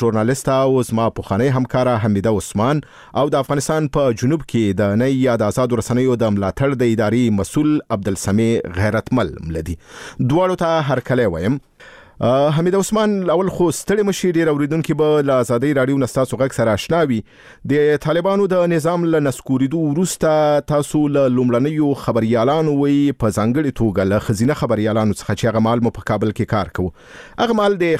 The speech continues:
خبریالانو لپاره چې نوي نوي د، آه، د بیان ازادي غوړېدله شرایط څنګه وو او وروستیو څو کلونو کې څنګه شول؟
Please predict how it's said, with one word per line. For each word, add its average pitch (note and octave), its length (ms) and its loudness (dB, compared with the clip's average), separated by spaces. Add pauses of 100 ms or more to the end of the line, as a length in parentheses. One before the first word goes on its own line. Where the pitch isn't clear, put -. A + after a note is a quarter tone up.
خبریالانو D3 640 0
لپاره C3+ 320 0
چې C3 340 0
نوي D#3 300 0
نوي C3+ 180 0
د، A#2+ 100 -2 (440)
آه، G#2 1080 -2 (140)
د G2+ 160 2
بیان A#2 320 2
ازادي A#2 400 2
غوړېدله G#2+ 680 0
شرایط B2+ 380 0
څنګه G3+ 220 0 (100)
وو B2+ 80 2
او C3+ 640 -2
وروستیو F#3+ 540 0
څو F#3 240 -2
کلونو C3+ 240 -2
کې G#2 140 -6
څنګه D#2 180 -10
شول؟ - 280 -8